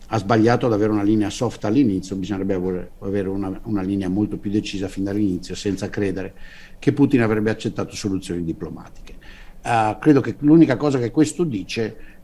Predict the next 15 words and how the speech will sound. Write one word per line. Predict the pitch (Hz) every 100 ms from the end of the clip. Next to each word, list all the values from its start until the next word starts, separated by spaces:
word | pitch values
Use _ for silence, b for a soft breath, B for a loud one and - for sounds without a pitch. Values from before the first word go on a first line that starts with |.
| -
è | - 113 110 -
che | 104 104 104 -
ci | - 107 98
trovi-, | - 104 104 104 -
che | 123
non | 120
è | 135
un | 135 110
caso | 127 - - 95 92
che | - 107 107 -
a | 101 98 98
liberare | 104 101 104 107 107
l'Italia | 98 101 104 104
dai | 95
fascisti | 92 95 - 107 101 - 98 87